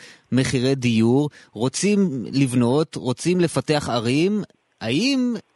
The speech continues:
גם המועצות האזוריות לא צריכות לבוא ולהגיד, "גם אנחנו נתרום את חלקנו", ולא לשבת בצד ולהגיד, "אנחנו רוצים שהמחירי הדיור ירדו", אבל עדיין להיות בשטחים החקלאיים והכפריים והירוקים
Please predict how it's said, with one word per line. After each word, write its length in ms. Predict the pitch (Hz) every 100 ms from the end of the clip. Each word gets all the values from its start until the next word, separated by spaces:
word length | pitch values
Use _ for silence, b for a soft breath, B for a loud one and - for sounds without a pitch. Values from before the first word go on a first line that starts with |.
| -
גם 300 | 120 165 226
המועצות 420 | 214 190 143 185
האזוריות 480 | 190 156 156 151 139
לא 60 | 160
צריכות 300 | 170 156 170
לבוא 180 | 147 165
ולהגיד, 500 | 175 143 120 131 143
"גם 220 | 131 185
אנחנו 260 | 233 233 233
נתרום 300 | 202 156 190
את 80 | 190
חלקנו", 440 | 202 175 190 220 123
ולא 160 | 110 147
לשבת 220 | 165 185
בצד 240 | 170 165 196
ולהגיד, 360 | 151 143 139 156
"אנחנו 220 | 143 143
רוצים 220 | 131 156
שהמחירי 760 | 156 151 120 143 160 156 151 143
הדיור 340 | 147 143 151 156
ירדו", 360 | 143 185 208
אבל 180 | 139 135
עדיין 280 | 131 143 143
להיות 220 | 127 135
בשטחים 500 | 127 123 123 - 135
החקלאיים 500 | 123 117 117 107 127 110
והכפריים 520 | 101 104 98 107 120 113 B B -
והירוקים 600 | 98 104 101 104 120 127